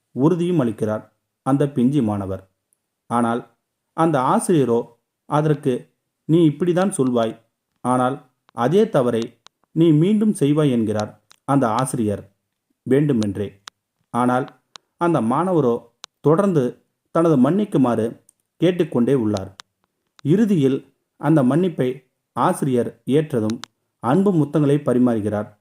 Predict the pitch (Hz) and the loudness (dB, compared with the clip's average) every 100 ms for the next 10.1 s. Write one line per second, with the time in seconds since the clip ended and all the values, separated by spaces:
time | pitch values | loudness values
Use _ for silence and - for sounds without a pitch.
0 | _ _ 135 143 113 120 151 110 107 98 | _ _ -2 0 2 0 2 0 -2 -6
1 | 92 - _ _ _ _ _ _ 113 131 | -10 -14 _ _ _ _ _ _ -2 0
2 | 196 208 160 123 120 _ _ _ 139 151 | 2 0 0 -2 -4 _ _ _ 0 2
3 | 127 175 196 156 123 120 - _ _ _ | 2 0 0 0 0 -4 -8 _ _ _
4 | 151 156 131 143 185 160 - 113 - _ | 0 2 4 2 2 0 -4 -8 -8 _
5 | _ 139 147 165 160 175 139 123 - 104 | _ -2 0 2 2 2 0 -2 -4 -4
6 | 95 - - _ - _ _ - 190 190 | -6 -14 -20 _ -20 _ _ -4 0 2
7 | 165 165 214 247 - 180 135 143 143 127 | 4 2 2 0 2 2 4 2 2 0
8 | - _ _ 143 190 185 143 123 113 131 | -4 _ _ 2 2 4 2 2 0 0
9 | 120 113 - _ _ _ 151 151 160 151 | 0 -2 -8 _ _ _ 0 0 2 2